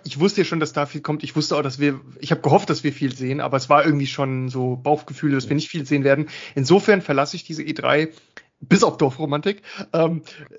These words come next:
ohne großes Highlight oder ohne, sag ich mal, so Nachhall, der mich jetzt noch verfolgt. Sie ist zu Ende. Ich hatte, ähm, ach so, also sie ist zu Ende und sie war cool,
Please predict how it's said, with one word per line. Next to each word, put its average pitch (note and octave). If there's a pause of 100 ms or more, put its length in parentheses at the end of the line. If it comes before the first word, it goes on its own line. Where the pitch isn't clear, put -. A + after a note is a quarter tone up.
(100)
ohne G#3
großes F3+
Highlight F3+
oder D3+
ohne, E3
sag D3+
ich C3+
mal, D#3
so C#3+
Nachhall, C#3+
der C3
mich B2+
jetzt C#3
noch B2+
verfolgt. B2+
Sie F#3+
ist G3
zu G#3
Ende. A3
Ich -
hatte, E3+ (460)
ähm, D3+ (260)
ach F3+
so, A3 (880)
also F#3
sie G3+
ist A3+
zu A3
Ende A3
und F3+
sie E3+
war C3 (100)
cool, D4